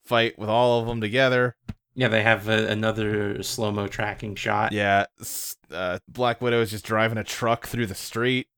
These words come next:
Speaker 2: Lot, many money on the screen, many dollars.
Speaker 1: Yeah, they punch some stuff.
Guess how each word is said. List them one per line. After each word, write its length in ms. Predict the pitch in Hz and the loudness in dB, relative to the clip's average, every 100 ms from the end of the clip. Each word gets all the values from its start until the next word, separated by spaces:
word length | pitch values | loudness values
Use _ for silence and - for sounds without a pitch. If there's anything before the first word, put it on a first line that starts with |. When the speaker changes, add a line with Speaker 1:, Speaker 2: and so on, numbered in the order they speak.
| - | -4
Speaker 2:
Lot, 360 | 107 113 147 113 107 - | 6 8 8 4 -2 -4
many 400 | 107 110 123 139 | -2 2 4 4
money 300 | 117 113 117 | 4 4 2
on 160 | 104 104 | 0 -4
the 80 | 101 | -4
screen, 520 | - 110 98 98 98 - | -4 -4 -4 -6 -8 -10
many 220 | 107 104 | -6 -6
dollars. 520 | 104 104 104 95 139 127 | 0 0 2 -2 -2 2
Speaker 1:
Yeah, 220 | 120 117 - - | 2 2 -2 -6
they 120 | 113 | -6
punch 260 | - 135 127 | -2 -2 -2
some 140 | 127 | -6
stuff. 420 | - 135 127 120 | 0 4 4 4